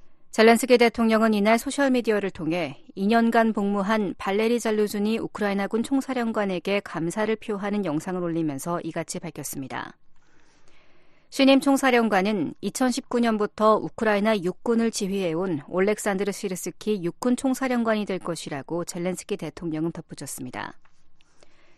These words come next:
잘루즈니 총사령관은 젤렌스키 대통령과 중요하고 진지한 대화를 나눴다면서 교체 사실을 확인하고 전장에서 새로운 전략이 필요하다는 데 동의했다고 말했습니다.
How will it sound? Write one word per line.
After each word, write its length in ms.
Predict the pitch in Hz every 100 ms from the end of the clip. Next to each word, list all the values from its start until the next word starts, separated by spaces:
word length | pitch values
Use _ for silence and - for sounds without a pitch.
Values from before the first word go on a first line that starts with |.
| - - - - _
잘루즈니 480 | - 214 240 247 254
총사령관은 920 | 254 247 240 226 208 185 202 185 - -
젤렌스키 500 | - 220 233 233 247
대통령과 680 | 240 214 220 214 196 185 208
중요하고 760 | 214 - 208 220 226 220 202 226
진지한 580 | - 196 202 233 226 214
대화를 400 | 190 185 190 196
나눴다면서 800 | 165 165 175 156 147 - 180 -
교체 300 | 196 - 220
사실을 420 | 220 190 202 214
확인하고 640 | - 226 190 165 156 135 - - - - - - - -
전장에서 640 | - 208 240 233 220 254
새로운 400 | - 285 285 294
전략이 340 | 262 240 233 240
필요하다는 680 | 240 220 214 202 190 170 156
데 160 | 180
동의했다고 720 | 185 190 202 208 196 156 139
말했습니다. 720 | 151 135 131 139 127 95 92